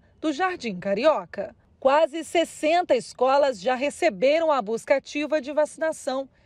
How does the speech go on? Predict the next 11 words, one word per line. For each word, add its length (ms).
e 100
as 120
instituições 760
particulares 840
serão 360
atendidas 840
a 100
partir 440
da 160
próxima 500
semana. 580